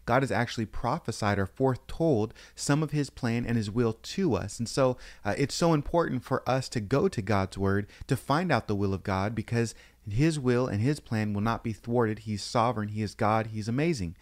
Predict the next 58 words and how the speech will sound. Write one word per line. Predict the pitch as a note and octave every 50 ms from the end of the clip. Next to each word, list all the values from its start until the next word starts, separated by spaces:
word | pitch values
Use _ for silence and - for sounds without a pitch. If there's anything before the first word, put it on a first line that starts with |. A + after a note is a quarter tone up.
| - - - -
And | - A2 G#2
so, | - - B2 A#2 A2+ A2 G#2 - - - - -
man, | - A#2+ B2 A#2+ G#2+
I | G2+ A#2+
just | A#2 A#2+ G#2+ - A#2
love | A#2+ A#2 A#2
being | A2+ A2+ A2
able | A2+ A2 G#2+ F#2+
to | G2+
share | F#2 - - B2 A2+ A2
God's | G2+ G#2+ G2+ G2 G2 - F#2
word | G#2 B2 C#3+ C#3
with | A#2 G2 - -
you. | G2 F#2
And | F2+ F2+ - - - - - -
Revelation | A#2 C#3 C#3+ D3 B2+ C3+ D#3+ E3+ - -
is | B2 G#2+ G2+
one | B2 B2+
of | B2
those | A#2 A#2 A2+ G2
books | F#2 G2+ D3 D#3+ D#3 - -
where | A#2+ A2
it | G#2 G2+
gives | G#2+ C3 C3 C3 -
you | C#3+ A#2+
a | A2
lot | G#2 G2 A2+ C#3
of | -
prophecy | - - A#2+ G#2+ - - - - A#2 G#2+
about | G2+ G2+ G#2 -
the | A#2+ - -
end | A#2 A#2+ B2 C3 C#3 C3+ -
of | - A2 G#2
the | G2+ A2 - -
age, | A#2 B2 G#2+ F2 - - - - - - - - - - - -
uh, | F#2+ F#2+
this | G2+ B2 A#2+ -
time | - - B2+ B2+ C3 C3+ C#3
in | B2+ A#2+
humanity | A#2+ B2 B2+ C3+ C#3 B2+ A2
when | G#2 G#2 G2+
God | F2+ - G#2 A2+ A#2+
will | A#2+
make | A2 G#2+ G2+ - - -
all | A2 A2+ A#2 A#2
things | - - A#2 A2 G#2+ G2 F#2+
new. | G#2 A#2+ C3 A#2+ F#2+ F#2
And | G2 G#2+
we | A#2 A#2+ A2+
read | G#2+ C3+ E3 F3 E3+
in | D#3 B2 A#2 - - - - - -
Revelation | - B2+ C3+ D3 D3 D3 C#3+ - - C3 B2
chapter | - - A#2+ A#2 - B2+
twenty-two, | - - - B2 B2 B2+ B2 - B2 A2
verses | G#2 G#2+ G#2+ - - G2+ -
four | - - - B2 B2 C3 C#3+
through | C#3 - - D#3 D#3+
five, | - - - G#2 F#2+ F2 F2+ A2 C#3+ -